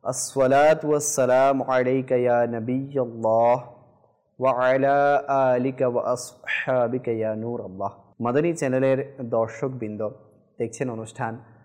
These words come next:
আম্বিয়া কিরাম আলাইহিমুস সালামের সুন্নাত। যে যেখান থেকে আমাদের সাথে শরিক হয়েছেন, আপনাদের সবাইকে জানাচ্ছি প্রোগ্রামের পক্ষ থেকে অসংখ্য শুভেচ্ছা এবং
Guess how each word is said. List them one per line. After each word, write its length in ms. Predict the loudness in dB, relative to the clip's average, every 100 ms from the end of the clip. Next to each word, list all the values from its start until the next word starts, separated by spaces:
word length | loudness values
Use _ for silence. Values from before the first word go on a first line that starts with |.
| _ _
আম্বিয়া 320 | -6 0 0 0
কিরাম 440 | -2 0 0 -4
আলাইহিমুস 720 | -6 -4 -2 -4 -8 -10 -12
সালামের 460 | -10 -8 -8 -10 -12 -16 -20
সুন্নাত। 440 | -16 -14 -14 -16 -20 _ _ _ _ _ _ _ _ _ _ _ _ -18
যে 180 | -6 -4
যেখান 280 | -4 -8 -10
থেকে 180 | -6
আমাদের 240 | -4 -4 -10
সাথে 220 | -10 -10
শরিক 340 | -8 -4 -4
হয়েছেন, 440 | -2 -2 -2 -6 -8 -16 -20 _ _ _
আপনাদের 360 | -8 -6 -2 -2
সবাইকে 480 | -4 -4 -2 -2 -2
জানাচ্ছি 480 | -2 -4 -8 -10
প্রোগ্রামের 440 | -6 -4 -4 -4 -4
পক্ষ 220 | -10 -10 -10
থেকে 320 | -10 -6 -4
অসংখ্য 360 | -4 -8 -16
শুভেচ্ছা 460 | -14 -8 -8 -8 -10
এবং 300 | -6 -8 -10